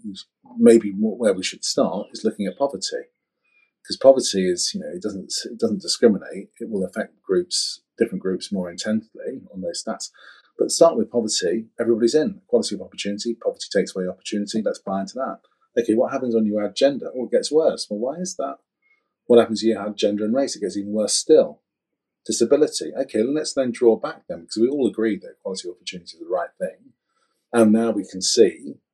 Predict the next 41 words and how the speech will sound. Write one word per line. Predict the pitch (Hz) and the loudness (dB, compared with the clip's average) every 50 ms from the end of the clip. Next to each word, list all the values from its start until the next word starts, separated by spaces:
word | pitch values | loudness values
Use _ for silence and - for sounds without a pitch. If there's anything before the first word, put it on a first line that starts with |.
| _ _ _ - | _ _ _ -2
indisputably, | 123 110 101 95 - - 117 110 - 101 90 - - 85 87 87 | -2 0 0 -2 2 4 4 4 4 0 -6 -6 -6 -6 -6 -8
that | 95 92 - 107 | -8 -8 -8 -8
actually | 92 - - 101 95 | -6 -4 -4 -4 -4
adding | 95 95 101 92 98 | -4 -4 -4 -2 -2
this | 117 117 - - | -2 -2 -2 -2
filter, | - - - - - - 98 - - | 2 2 2 2 0 -4 -14 -14 -14
it's | - - - | -12 -6 -6
like | 101 92 - | -6 -4 -2
a | 92 | -2
microscope, | 98 104 101 - - - - - - - - - - - _ _ _ _ _ _ _ _ _ - | -2 -2 -4 -8 -8 -8 -6 -4 -2 -2 -4 -4 -6 -12 _ _ _ _ _ _ _ _ _ -4
it | - 120 | 0 6
gets | 110 104 90 - | 6 6 6 6
worse. | - 110 95 - - - - - - - - - _ _ _ _ _ _ _ _ _ _ _ _ _ _ - | 2 0 0 0 -2 -8 -10 -8 -8 -8 -10 -12 _ _ _ _ _ _ _ _ _ _ _ _ _ _ 6
There's | - 120 - | 6 6 8
something | - 135 120 - 113 - | 8 4 4 4 -2 -2
in | - 147 147 113 | 0 0 0 0
this, | 92 - 98 107 - - - - - _ _ _ _ _ _ _ _ _ _ _ | -4 -6 -10 -6 -6 -6 -8 -8 -12 _ _ _ _ _ _ _ _ _ _ _
but | - - | -2 0
we've | 120 120 | 4 8
all | 143 151 139 120 113 | 8 8 8 8 4
established | 101 - - 131 123 110 92 87 - | 2 2 0 -2 -2 -2 -6 -8 -10
the | 95 92 | -10 -6
principle | - 107 101 - - - 90 82 - | -4 -4 -4 -4 -6 -8 -8 -6 -6
that | 92 - 107 | -6 -6 -6
actually | 104 - - - 87 85 85 85 87 _ _ _ _ _ _ _ _ _ _ _ _ _ _ _ | -8 -8 -8 -6 -6 -6 -6 -6 -10 _ _ _ _ _ _ _ _ _ _ _ _ _ _ _
equality | - - 110 - - 98 | 2 2 2 4 2 -2
of | 92 | -2
opportunity | 92 - - - 101 90 82 85 | -4 -4 -6 -6 -6 -6 -8 -10
is | - | -10
something | - 90 90 - 90 | -10 -10 -10 -10 -12
we | 90 85 85 | -12 -12 -12
need | 87 | -10
to | - 90 87 | -10 -10 -10
find. | - 92 90 87 87 85 | -10 -10 -12 -12 -12 -10
So | - - 101 110 | -6 -4 -2 -2
actually, | 113 113 - - 117 113 | -2 -4 -4 -6 -6 -6
let's | 107 104 - | -6 -8 -8
start | - - - 120 110 98 | -4 -2 0 0 0 -2
having | 95 87 85 | -8 -14 -16
that | 82 73 - | -16 -18 -16
conversation. | - 90 87 92 - - 156 135 - - - 80 85 | -16 -16 -12 -6 -2 0 0 0 0 -2 -8 -14 -16